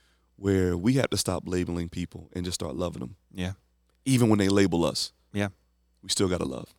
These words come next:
Speaker 2: I saw this, uh, billboard in, uh, Florida on my way down to,
Speaker 1: Mm-hmm.
Speaker 2: to speak at a church. And it said, "Only God and Donald John Tr-,"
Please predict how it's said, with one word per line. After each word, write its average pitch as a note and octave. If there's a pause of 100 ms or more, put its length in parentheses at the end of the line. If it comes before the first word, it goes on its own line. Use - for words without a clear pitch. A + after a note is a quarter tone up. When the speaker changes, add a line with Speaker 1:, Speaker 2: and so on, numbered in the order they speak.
(380)
Speaker 2:
I A#2+
saw B2
this, G2+ (140)
uh, F#2
billboard G#2+ (1400)
in, F#2+
uh, E2+
Florida F2+ (500)
on A2
my F2+
way F2
down F2
to, F2+
Speaker 1:
Mm-hmm. - (160)
Speaker 2:
to F2+
speak F#2
at F2
a -
church. - (920)
And F2+
it -
said, F2+ (760)
"Only G2
God F#2 (880)
and F2
Donald F2+
John -
Tr-," -